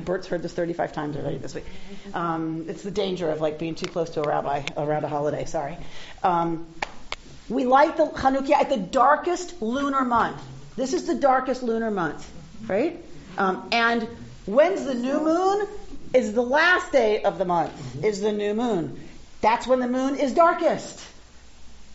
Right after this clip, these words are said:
Right? We're, we're at day twenty-five when we start Hanukkah. We are moving in to the darkest moon of the year.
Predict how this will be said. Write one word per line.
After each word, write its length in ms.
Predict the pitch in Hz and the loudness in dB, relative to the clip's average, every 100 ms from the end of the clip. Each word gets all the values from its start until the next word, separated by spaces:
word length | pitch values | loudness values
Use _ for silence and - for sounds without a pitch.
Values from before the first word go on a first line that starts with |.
| - | -8
Right? 340 | 190 214 311 190 | -2 0 -2 0
We're, 240 | 254 247 | 0 0
we're 240 | 269 269 330 | 0 4 4
at 60 | 311 | 4
day 160 | 294 | 2
twenty-five 680 | 285 311 311 - 320 320 269 | 2 2 4 4 4 6 6
when 100 | 254 | 2
we 80 | 240 | 0
start 240 | 233 190 | 0 0
Hanukkah. 320 | 214 202 190 | 0 0 0
We 140 | 214 311 | 2 2
are 80 | 240 | 2
moving 500 | 233 285 294 311 294 | 0 0 2 2 2
in 400 | 285 214 196 196 - - | 2 0 0 -4 -8 -4
to 140 | 254 | -2
the 200 | 233 208 | -2 -4
darkest 760 | 165 214 220 254 - 285 - 202 | -2 6 8 8 4 -4 -4 -10
moon 720 | 202 208 214 165 156 156 - | -8 -6 -6 -4 -6 -6 -6
of 140 | 170 | -6
the 100 | 165 | -4
year. 280 | 160 147 | -4 -6